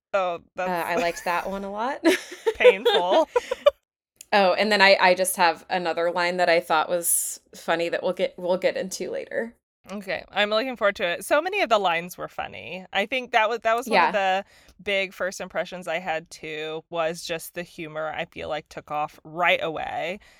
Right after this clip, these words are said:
Speaker 1: I love when games break the fourth wall. This game just dove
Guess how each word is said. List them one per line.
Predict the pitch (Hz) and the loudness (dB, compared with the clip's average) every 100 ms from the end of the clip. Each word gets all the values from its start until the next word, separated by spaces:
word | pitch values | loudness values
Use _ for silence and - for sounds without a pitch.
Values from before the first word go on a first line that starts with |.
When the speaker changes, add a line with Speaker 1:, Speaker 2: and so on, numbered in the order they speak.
| _ _ | _ _
Speaker 1:
I | 175 175 160 160 156 156 160 - _ | 0 4 4 2 0 -6 -8 -10 _
love | 170 170 165 151 156 165 165 | -16 -4 0 2 2 0 -4
when | 165 160 160 | -8 -8 -8
games | 151 147 151 170 | -8 -8 -8 -12
break | - 151 156 - | -8 -8 -6 -10
the | 170 | -10
fourth | - 151 156 - | -6 -6 -8 -10
wall. | 147 151 151 156 170 - _ _ | -6 -2 0 0 -2 -8 _ _
This | - 339 | -4 -2
game | - 440 415 | -4 -6 -6
just | 226 208 175 | -8 -8 -10
dove | 160 160 165 160 160 156 - | -2 -2 0 -2 -6 -10 -18